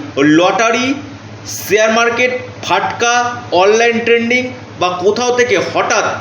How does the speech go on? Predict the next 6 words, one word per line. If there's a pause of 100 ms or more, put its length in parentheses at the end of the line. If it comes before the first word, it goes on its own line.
(160)
অর্থপ্রাপ্তির (320)
প্রবল
যোগ
কিন্তু (220)
সৃষ্টি (180)
হয়েছে।